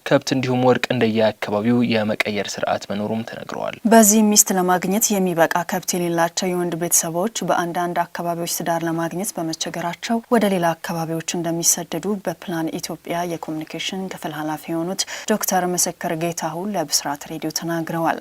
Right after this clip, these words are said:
Speaker 2: በኢትዮጵያ ያለ ዕድሜ ጋብቻ፣ ጾታዊ እኩልነት እንዲሁም በትዳር ውስጥ በኢኮኖሚ የሚደርሱ ጫናዎችና ጥቃቶች ትኩረት ሊሰጣቸው የሚገቡ ጉዳዮችም ናቸው ተብሏል። በዓለም ላይ ከሶስት ሴቶች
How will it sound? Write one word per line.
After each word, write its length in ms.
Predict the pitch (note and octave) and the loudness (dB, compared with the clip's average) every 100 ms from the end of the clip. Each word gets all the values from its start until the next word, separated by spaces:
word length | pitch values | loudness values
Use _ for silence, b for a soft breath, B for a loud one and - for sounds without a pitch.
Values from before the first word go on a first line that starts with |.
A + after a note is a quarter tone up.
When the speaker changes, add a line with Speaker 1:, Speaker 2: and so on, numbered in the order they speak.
| - | -2
Speaker 2:
በኢትዮጵያ 440 | G3+ - F3 E3+ G#3+ | -2 -2 -2 -2 0
ያለ 180 | F#3+ | -2
ዕድሜ 200 | E3+ D#3+ D#3 | -2 -4 -4
ጋብቻ፣ 360 | E3 E3 - F#3 F#3 | -4 -4 -6 -6 -4
ጾታዊ 300 | F#3 E3 D#3+ D3 | -4 -6 -10 -12
እኩልነት 540 | - F3+ E3+ E3+ - - | -10 -6 -2 -2 -2 -4
እንዲሁም 360 | F3+ D#3+ D3 F#3 | -4 -4 -6 -6
በትዳር 440 | G3+ - D#3 C#3 | -6 -6 -6 -4
ውስጥ 180 | F3+ - - B B | -2 -2 -4 B B
በኢኮኖሚ 460 | A3 G#3 G3 F3 F3+ | 0 2 0 0 2
የሚደርሱ 500 | A3+ E3+ D4+ D#3 - G3+ G3 | 2 2 -2 0 0 0 -2
ጫናዎችና 720 | - E3 D3+ D#3+ - F#3 F3+ B2 | -2 -2 -4 -6 -4 -2 -2 -2
ጥቃቶች 580 | - C#3 - F3 G3 G#3+ | -2 -6 -4 -8 -6 -6
ትኩረት 380 | - - D#3 - | -6 -8 -8 -6
ሊሰጣቸው 760 | E3+ - C#3+ - D3+ - G3+ B3+ | -4 -4 -4 -4 -6 -4 -2 0
የሚገቡ 640 | F3 D3 D3 - - - G3 | 0 -2 -6 -10 -10 -8 -6
ጉዳዮችም 640 | F#3 - C#3 C#3+ - F3+ F3+ | -6 -6 -8 -8 -8 -6 -6
ናቸው 360 | D#3 - - - | -8 -10 -10 -8
ተብሏል። 460 | - E3 D#3+ - - | -6 -2 0 -2 2
በዓለም 320 | G#3+ G3+ F#3+ | 4 4 2
ላይ 140 | F#3+ | -2
ከሶስት 320 | F#3 F3+ F3 - | -2 -2 -2 -2
ሴቶች 320 | E3 F3 | -2 -6